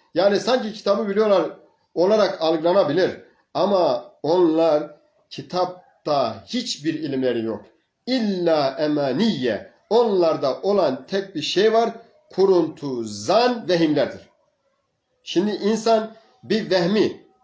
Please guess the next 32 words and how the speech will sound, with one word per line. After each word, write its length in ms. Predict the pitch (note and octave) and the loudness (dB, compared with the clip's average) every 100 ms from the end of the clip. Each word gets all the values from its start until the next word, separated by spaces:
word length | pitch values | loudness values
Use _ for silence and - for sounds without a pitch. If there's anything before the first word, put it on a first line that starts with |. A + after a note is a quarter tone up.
| - | -8
bir 220 | A#3+ - | -6 -2
kuruntuyu 500 | F#3 F3+ F3+ G3 G3 | 2 4 2 0 0
böyle 280 | G3+ D#3 - | 2 2 0
kendisine 400 | G#3 G#3 - G#3 | 0 0 0 0
oluştura 360 | F#3 F3 G3+ | 0 -2 -2
oluştura 540 | G3 F3 F3 A#3 A3 - - _ - | 0 0 2 0 0 -6 -20 _ 0
en 160 | C4 | 2
sonunda 280 | - A3+ A#3 | 4 2 2
ona 220 | A3+ F#3+ | 2 2
hak 200 | A#3 A#3+ | -2 0
olarak 300 | G#3+ A#3 G3+ - - - - | 2 4 2 0 -8 -8 0
algılamaya 460 | G3 F#3+ A3+ A#3 | 2 4 2 4
başlar 340 | A3+ G#3+ A#3+ A#3+ - - | 4 2 2 0 -4 -2
ve 140 | A#3+ | 2
bunu 140 | A#3+ A#3+ | 2 0
bir 60 | |
sefer 300 | A3 G3+ A3 | -4 -4 -2
sağa 220 | F#3 F#3 F#3+ | 0 2 0
sola 240 | F#3 F3 | 2 2
ya-, 260 | D#3 D3+ D3+ | 2 2 -2
yaymaya 400 | D#3 C3+ C3+ C3 | -4 -2 0 -2
başlar. 380 | A2+ G2+ F#2+ F2 _ _ _ _ _ _ _ _ | -4 -8 -14 -20 _ _ _ _ _ _ _ _
İbn-i 260 | F3+ A#3+ A3+ | 0 4 4
Recep 460 | G#3 F3 E3 - | 4 2 0 0
bu 80 | G#3 | 2
ayeti 280 | A3+ G3+ F#3 | 4 2 0
tefsir 300 | E3+ F3 G3 | -2 0 0
ederken 440 | F#3 F#3+ F3 D#3 | 0 0 0 -2
diyor 200 | D#3+ A#3+ | 0 -2
ki, 180 | - D3+ D3 D3+ | 0 -4 -2 0
"Ey 380 | E3 A#3+ C4 B3+ - _ _ - - | 2 4 2 -4 -12 _ _ -20 -8
tilaveten 1300 | A#2+ E3+ F3 E3 D3+ E3 A3+ G#3 F#3 E3+ D#3 D3 | -2 2 4 4 4 2 2 2 2 4 2 0